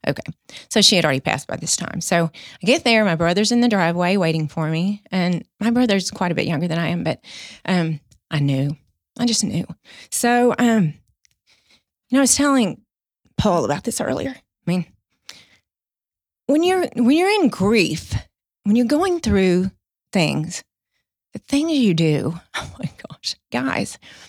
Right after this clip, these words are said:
So I walk in and Mom is, they have her on, <clears throat> on a stretcher to take her out. And she ha-, she, they had her swaddled in a blue ban-, blanket. Okay. So blue,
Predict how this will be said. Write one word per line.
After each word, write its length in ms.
So 140
I 60
walk 340
in 340
and 220
Mom 480
is, 200
they 120
have 180
her 60
on, 160
<clears throat> 360
on 100
a 40
stretcher 540
to 100
take 200
her 80
out. 160
And 120
she 280
ha-, 180
she, 200
they 100
had 200
her 100
swaddled 540
in 140
a 100
blue 340
ban-, 260
blanket. 440
Okay. 200
So 220
blue, 580